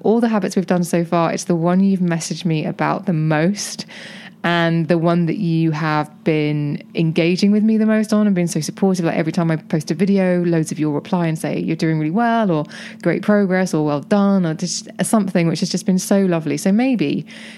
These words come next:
moving forward, these habits will, and these challenges will feel a little bit more guinea pig-esque, where I'll set myself a challenge and you can either watch along or you can join in.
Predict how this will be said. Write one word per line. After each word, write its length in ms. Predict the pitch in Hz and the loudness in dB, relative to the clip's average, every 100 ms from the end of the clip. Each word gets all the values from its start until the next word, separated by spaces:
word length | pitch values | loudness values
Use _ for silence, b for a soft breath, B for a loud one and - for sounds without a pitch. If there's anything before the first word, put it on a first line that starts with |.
| B | B
moving 360 | 202 208 185 170 | 4 4 2 2
forward, 480 | 175 165 151 143 | 2 2 0 -2
these 300 | - 170 170 | 0 2 0
habits 480 | 185 175 160 - - | 0 -2 -2 -6 -4
will, 400 | 160 156 156 156 | 0 0 0 -2
and 160 | - 175 | 0 0
these 100 | 170 | 0
challenges 520 | - 170 170 165 156 | -2 0 0 -2 -2
will 80 | 156 | -4
feel 240 | - 175 | 0 0
a 20 | 175 | 0
little 220 | 165 170 | -2 -4
bit 100 | - | -2
more 340 | 160 156 151 151 B B B - | 0 0 0 -4 B B B 0
guinea 240 | 190 180 | 2 2
pig-esque, 640 | 180 160 - 147 - - | 0 -2 -2 -4 -6 -2
where 160 | 165 156 | 0 0
I'll 100 | 156 | 0
set 200 | - 196 | -2 0
myself 300 | 202 190 170 | 0 0 0
a 40 | |
challenge 520 | 165 165 151 147 151 - B B B | 0 0 2 0 -2 -6 B B B
and 140 | 208 220 | 4 4
you 80 | 233 | 4
can 140 | 233 | 2
either 140 | 214 | 4
watch 240 | 185 185 190 | 2 0 0
along 440 | 214 180 185 196 | 2 4 2 0
or 80 | 208 | 0
you 80 | 226 | 0
can 160 | 247 269 | 0 0
join 220 | 247 269 | 2 2
in. 260 | 302 156 | 0 -4